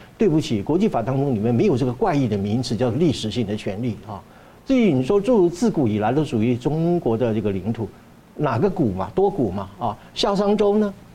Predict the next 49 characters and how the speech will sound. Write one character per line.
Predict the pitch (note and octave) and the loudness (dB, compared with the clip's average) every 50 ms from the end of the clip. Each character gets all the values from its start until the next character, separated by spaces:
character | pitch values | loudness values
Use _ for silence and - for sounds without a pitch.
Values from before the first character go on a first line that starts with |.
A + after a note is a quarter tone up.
| - - - - - | -20 -20 -20 -10 -4
啊， | - C3+ A#2+ | -2 0 0
还 | A2+ A2 D3 E3+ | 0 0 0 2
是 | E3+ A#3 G#3+ | 2 2 0
秦 | - - D3 C#3 F3+ | 0 0 2 2 2
汉 | F#3+ G#3 F3+ C#3+ C#3 | 2 2 2 0 -2
唐 | - G2+ A2 A2 A2+ | -4 -4 -4 -2 0
呢？ | A#2+ C#3 D3 - - - - - | 0 0 -2 -4 -12 -18 -12 -4
还 | - D#3+ | -2 0
是 | E3 G3+ | 2 2
宋 | G3 - C#4+ C4 G3+ D3 | 2 2 2 2 4 4
元 | C#3 D3 | 4 2
明 | E3 D3 B2 C#3 D#3+ | 2 2 2 2 2
清 | D#3+ F#3+ F#3 | 2 2 2
到 | F#3 F3+ E3+ D#3 | 4 2 2 2
民 | C3 A2 G#2+ A#2+ | 2 2 0 0
国 | C3+ B2 A2 G#2 G#2 G#2 | 0 0 0 -2 -2 -4
呢？ | G#2 C#3 | -6 -4
是 | - F3 | -2 0
哪 | F3 C#3+ A2 G2+ | 0 0 0 0
一 | A2+ C3+ D3 | 0 0 0
个？ | C#3 A2+ - - - - - | 0 -2 -4 -10 -10 -2 0
你 | G3+ | 2
若 | A3+ C4 B3 | 4 4 4
是 | G#3+ A#3+ | 4 4
元 | A#3+ G3+ E3 F3 G3+ | 4 4 4 2 2
朝， | G3 D#3+ D#3+ | 2 2 4
元 | F3+ F#3 F3+ G3 | 4 4 4 2
朝 | F3+ F3 | 2 2
的 | F3 | 2
话， | F3+ G3 F#3+ F3+ | 2 2 2 2
那， | F3+ F3 D3 - - - - - - - - | 2 0 0 -2 -6 -16 -20 -20 -20 -12 -6
呃， | - F3 | -4 0
那 | F#3 G3+ G#3 | 0 2 2
个 | G3+ G3 | 2 2
中 | A#3+ A#3+ A3+ | 2 2 2
国 | G#3 E3+ | 2 2
还 | D#3 E3+ | 2 2
是 | F3 G3 | 2 2
属 | F3+ - B2+ A#2 | 2 2 2 2
于 | A#2 B2+ C#3+ D#3 | 2 2 2 0
蒙 | C#3+ A2+ C3 C#3 D3 F3+ | -2 -2 -2 -2 0 2
古 | F3 C#3 G#2 G2+ | 2 0 0 -2
帝 | - - E3 | 0 -2 0
国 | G#2+ A2 A#2 | 0 0 0
的 | A2 A2 | 0 0
一 | A#2 | 0
部 | A2+ A2 A2+ | -2 -2 -6
分 | G2+ - G#2+ F#2 | -6 -6 -8 -8
了， | F#2 | -10